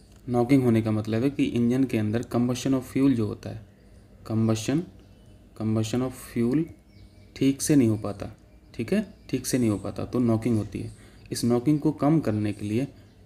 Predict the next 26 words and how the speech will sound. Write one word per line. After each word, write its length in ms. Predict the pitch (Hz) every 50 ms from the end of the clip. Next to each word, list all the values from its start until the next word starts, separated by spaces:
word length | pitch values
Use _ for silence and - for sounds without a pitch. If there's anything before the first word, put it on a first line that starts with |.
| - -
ये 260 | 113 110 117 135 147
पेट्रोल 420 | 147 147 117 110 110 113 123 147 151 - - - - -
यूज़, 280 | 113 117 120 123 123 - - - - - - - - - - - - - - - - - - - -
ये 140 | 120 131
पेट्रोल 380 | 135 131 - 110 107 131 135 127
यूज़ 200 | 117 113 110 110
कर 120 | - 107
सकते 340 | 107 - - 101 - - -
हैं, 160 | 104 107 110
ठीक 180 | - - 135 -
है, 80 | 170 131
इससे 320 | 113 117 - 147 165 185 - - - -
इंजन 240 | - 113 113 117 113
की 200 | 117 117 165 151
स्टेबिलिटी 500 | 139 - - 131 120 117 117 110 110 113
रहेगी 280 | 107 104 101 101 101 104
क्योंकि 320 | 104 - 120 120 - 160
नॉकिंग 400 | 139 120 117 113 113 117 135 131
नहीं 280 | 127 117 113 117 120 117
होगी 260 | 110 104 98 104 107
इस 100 | 104 104
पेट्रोल 300 | - 107 104 107 107 104
को 100 | 107 107
यूज़ 200 | 107 104 101 -
करने 240 | - 101 101 101 104
से, 160 | - 104 101